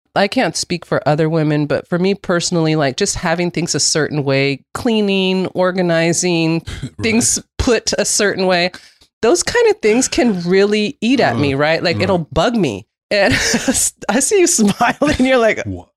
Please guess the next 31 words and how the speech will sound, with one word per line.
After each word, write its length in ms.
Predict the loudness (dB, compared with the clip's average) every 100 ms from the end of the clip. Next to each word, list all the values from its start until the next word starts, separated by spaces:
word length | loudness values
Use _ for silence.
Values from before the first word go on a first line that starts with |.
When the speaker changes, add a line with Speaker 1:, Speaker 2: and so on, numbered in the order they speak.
| -6
Speaker 1:
"What?" 580 | 0 2 4 4 2 0
Speaker 2:
What? 360 | -2 -2 -2 0
Speaker 1:
<laughs> 60 | 0 0 _ _
And 160 | 0 2
I 160 | 2 2
literally 560 | 2 4 4 4 2
have 240 | 2 0 0
to 100 | 0
tell 220 | 2 2
myself, 400 | 0 2 0 2
like, 180 | -2 0
"This 160 | 0
is 140 | 0 0
your 160 | 0
thing. 280 | -2 -6 -8 _ _ _ -6
It's 160 | -2
not 240 | 0 0 0
his 200 | 0 -2
thing. 360 | -4 -6 -8
Speaker 2:
Right. 240 | -8 -8 -8 -2
Speaker 1:
Don't 460 | 0 2 2 -2 _ -2
mother 420 | 0 2 2 0
him. 540 | 0 2 2 0 -2
Don't 400 | 0 2 2 0 -8 -6
correct 500 | -2 0 0 -2 -4
him." 460 | 0 2 2 0 -4 _ _ _ _
And 120 | 0 0
I 120 | 0
think 280 | 0 -2 0
it 140 | -2
really 400 | 0 0 0